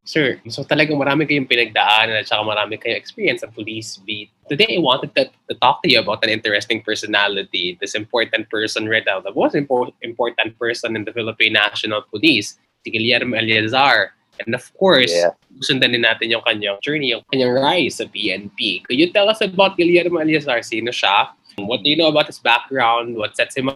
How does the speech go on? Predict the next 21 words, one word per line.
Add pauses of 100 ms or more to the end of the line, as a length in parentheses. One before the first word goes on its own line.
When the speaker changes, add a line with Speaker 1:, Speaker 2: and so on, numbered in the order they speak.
Speaker 1:
apart?
And
how
did
he
rise? (160)
Pwede
natin
isa-isahin
yun,
sir. (320)
Speaker 2:
Alam
mo, (760)
si (960)
Chipente, (240)
Gilor
kung
tawagin
siya, (160)
naming
mga